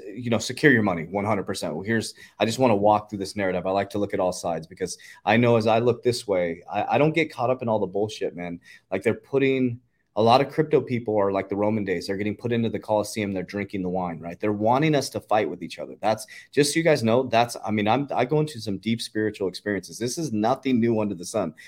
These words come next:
The left and right want us to fight. That's it. They want the crypto community attacking each other right now. That's exactly what they want.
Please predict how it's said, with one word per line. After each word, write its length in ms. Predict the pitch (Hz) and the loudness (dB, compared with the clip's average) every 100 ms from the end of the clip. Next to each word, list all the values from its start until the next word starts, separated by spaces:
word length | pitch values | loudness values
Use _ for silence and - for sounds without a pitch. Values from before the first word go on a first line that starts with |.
| - | -8
The 100 | - | 0
left 260 | 104 120 - | 4 4 4
and 160 | 143 135 | 4 6
right 200 | 123 107 | 4 4
want 220 | 104 107 | 2 2
us 80 | 104 | 0
to 80 | 104 | -4
fight. 300 | - 85 - _ _ | -2 -4 -4 _ _
That's 260 | 107 110 - | -2 0 2
it. 220 | 101 - - - _ | 0 0 -14 -20 _
They 120 | 113 | 4
want 240 | 120 139 143 | 4 4 2
the 80 | |
crypto 320 | 139 131 - 127 | -2 -4 -2 -2
community 500 | 127 123 117 110 98 | 0 0 0 0 -2
attacking 520 | - - 123 117 117 | -4 -8 -6 -4 -4
each 180 | 101 - | -4 -4
other 160 | 90 | -4
right 200 | 87 82 | -4 -6
now. 120 | 87 | -6
That's 220 | 80 87 107 | -8 -6 -6
exactly 680 | 107 120 131 143 139 139 | -6 -4 -2 -2 -4 -4
what 260 | 131 120 117 | -2 -2 0
they 100 | 110 | -2
want. 360 | 98 120 107 | 0 -2 -2